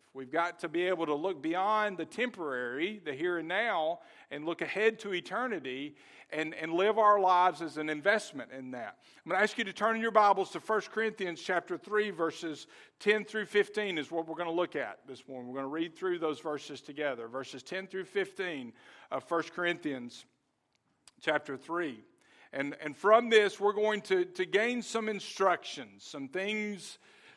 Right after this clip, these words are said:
that we, we know we should do, uh, as we wait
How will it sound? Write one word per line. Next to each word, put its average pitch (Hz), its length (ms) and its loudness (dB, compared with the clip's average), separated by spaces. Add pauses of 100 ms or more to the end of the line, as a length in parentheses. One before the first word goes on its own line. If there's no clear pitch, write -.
that 165 180 0
we, 185 480 0 (160)
we 165 160 -2
know 190 300 6
we 214 200 0
should 180 420 2
do, 147 520 2 (360)
uh, 139 220 0
as 147 160 4
we 151 160 0
wait 170 540 2